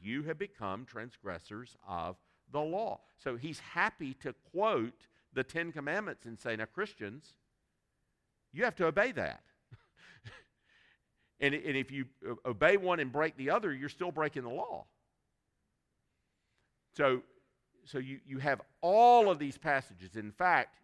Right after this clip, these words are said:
you, you will find nowhere in the New Testament is there a criticism of the law itself.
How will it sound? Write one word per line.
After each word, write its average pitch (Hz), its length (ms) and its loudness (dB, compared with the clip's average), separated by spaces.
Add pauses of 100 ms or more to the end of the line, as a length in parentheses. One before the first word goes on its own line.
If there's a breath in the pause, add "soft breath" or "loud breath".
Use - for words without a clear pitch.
(120)
you, 139 200 -14
you 143 200 -10
will 170 180 2
find 135 560 0 (1500)
nowhere 190 600 4
in 170 100 -4
the 147 80 -6
New 147 180 -4
Testament 123 640 -6
is 131 200 -4
there 123 180 -2
a 110 100 -2
criticism 110 840 -6
of 107 260 0
the 107 80 -4
law 98 280 -2
itself. - 440 -12